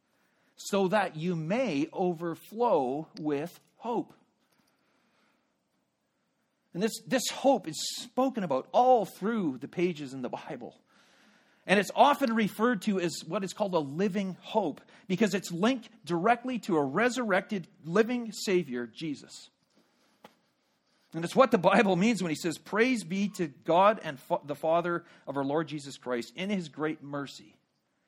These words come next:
he has given us new birth into" what? A living hope. "Through the resurrection of Jesus Christ from the dead,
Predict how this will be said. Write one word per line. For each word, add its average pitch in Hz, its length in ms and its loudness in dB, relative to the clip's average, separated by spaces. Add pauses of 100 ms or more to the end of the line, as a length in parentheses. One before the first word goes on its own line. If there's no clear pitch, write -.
(360)
he 220 200 4
has 214 180 4
given 196 260 0
us 151 180 -4
new 196 220 0
birth 165 300 -2
into" 170 340 -4
what? 147 320 -2 (280)
A 151 80 4
living 156 500 -2 (180)
hope. - 380 -4 (760)
"Through 196 140 0
the 170 120 4
resurrection 190 680 4
of 131 100 -6
Jesus 175 340 -6
Christ 151 300 -4
from 151 160 -8
the 156 80 -6
dead, 107 320 -6